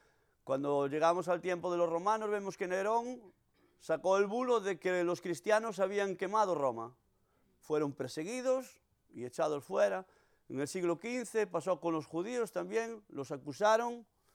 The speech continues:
de que habían sacrificado a un niño en, bueno, un sacrificio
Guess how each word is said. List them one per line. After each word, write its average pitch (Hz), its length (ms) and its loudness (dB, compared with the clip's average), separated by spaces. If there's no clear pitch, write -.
de 147 220 -2
que 160 300 4
habían 175 600 6
sacrificado 170 800 2
a 165 80 8
un 165 200 2
niño 226 720 -8
en, 120 600 -8
bueno, 269 180 -14
un 151 180 -12
sacrificio 220 720 -12